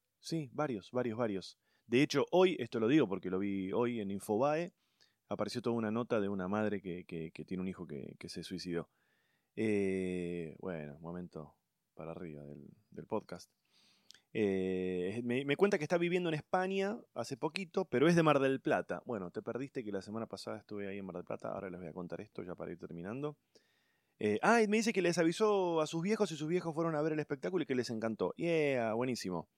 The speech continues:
Eh, ah, esto me dice, "Cuando más o menos se normalice todo, deberías venir a España". Mucha gente me dice eso, pero yo estoy necesitando que me lo diga alguien que puede hacer algo por esto. Necesito que me lo diga un productor.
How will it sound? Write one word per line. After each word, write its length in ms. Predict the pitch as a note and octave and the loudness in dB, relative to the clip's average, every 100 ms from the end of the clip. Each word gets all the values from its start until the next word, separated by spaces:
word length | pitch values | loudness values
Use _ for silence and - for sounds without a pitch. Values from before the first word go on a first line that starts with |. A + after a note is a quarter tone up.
| _ _ _ _ _ _ | _ _ _ _ _ _
Eh, 1040 | - G2+ G2 F#2 F#2 F2+ F2 E2+ E2+ E2+ - - _ - | -2 0 0 0 0 -2 -2 -4 -4 -6 -10 -20 _ 8
ah, 220 | A#3 A3+ | 8 8
esto 260 | C4+ - D3 | 4 4 2
me 80 | |
dice, 320 | B2+ A#2+ A#2 G#2+ | 4 2 0 0
"Cuando 340 | - C#3+ D3+ | 2 2 2
más 160 | G3+ G3 | 2 2
o 40 | |
menos 180 | G3+ F#3+ | 0 2
se 120 | D#3 | 2
normalice 460 | D3 D3 F3+ F#3 F3 | 2 2 2 0 2
todo, 280 | A3 G#3+ | 4 6
deberías 340 | D#3 C#3 E3 C3+ | 6 6 4 2
venir 220 | C3 C#3+ | 2 2
a 40 | |
España". 460 | C3 - G2+ G2 F2+ - - _ - | 2 2 0 0 -4 -8 -20 _ 4
Mucha 260 | D#4 D4 | 6 6
gente 380 | A3+ C4 G#3 D3+ | 4 4 4 6
me 80 | B2+ | 6
dice 320 | B2+ - A#2 | 4 4 2
eso, 180 | A2 A2+ | 2 0
pero 160 | - E3+ | -2 -2
yo 120 | - | -2
estoy 200 | - B3+ | -4 0
necesitando 680 | F#3 - C3 A#2 F3+ G3+ B2 | 0 0 -4 -2 -2 0 0
que 80 | A2 | 0
me 100 | G#2+ | 2
lo 140 | G#2+ | 2
diga 220 | D#3+ D3+ | 2 0
alguien 240 | D#3 F3+ C#3 | 0 -2 -2
que 120 | G2+ | -4
puede 460 | - - G3+ F#3+ | -4 4 6 6
hacer 280 | G#2+ - F#2 | 4 0 0
algo 440 | F2+ D2+ C#2 C#2 - _ | 0 0 -2 -6 -10 _
por 160 | E2+ D2+ | 0 0
esto. 340 | - - - _ _ _ _ _ _ _ _ _ _ _ _ | -2 -8 -10 _ _ _ _ _ _ _ _ _ _ _ _
Necesito 400 | G2 G2 D3 F#3 | -4 -2 2 2
que 100 | - | 2
me 100 | F#2 | 2
lo 80 | F#2 | 2
diga 180 | C3 D3 | 2 0
un 200 | A2+ F#2+ | -2 -2
productor. 580 | F2+ D#2+ - D#3 E2+ | -2 -4 2 2 2